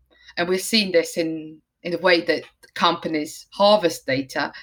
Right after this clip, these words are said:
um, and in the way that data sort of is mirroring some of the things that happen into capital more in general. So you, you have, for example, um, things like what I call in my book, you know, a lot of people call Dalgo colonialism, you know, which is <laughs> by, you know, you go in, in, in a sort of,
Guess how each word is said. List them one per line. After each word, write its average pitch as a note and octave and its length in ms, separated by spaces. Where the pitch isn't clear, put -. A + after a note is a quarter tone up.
um, D#3 280
and E3+ 160
in E3 180
the D#3+ 100
way E3+ 300
that D3+ 300
data D#3+ 480
sort D#3 240
of C#3 120
is D#3 220
mirroring E3 500
some E3+ 280
of D#3 100
the D3+ 160
things D3+ 360
that D3+ 120
happen D#3 280
into C#3+ 180
capital A#3 440
more C#3+ 160
in D3+ 140
general. D#3+ 360
So E3+ 180
you, D#3+ 320
you E3+ 120
have, F#3 200
for - 140
example, E3 580
um, D#3 440
things F3 260
like D3 280
what E3 180
I D#3 80
call F3+ 200
in D#3+ 120
my D3 60
book, E3+ 300
you E3 140
know, C3 280
a D3 100
lot E3+ 160
of C#3+ 80
people F3+ 260
call D#3 300
Dalgo D3 340
colonialism, D3+ 640
you D3 40
know, D3+ 80
which D3 140
is F3 60
<laughs> - 140
by, G3+ 80
you F3 100
know, E3 100
you E3 220
go F3 180
in, D#3 180
in, D#3 200
in D#3+ 160
a D3+ 140
sort - 200
of, C#3+ 60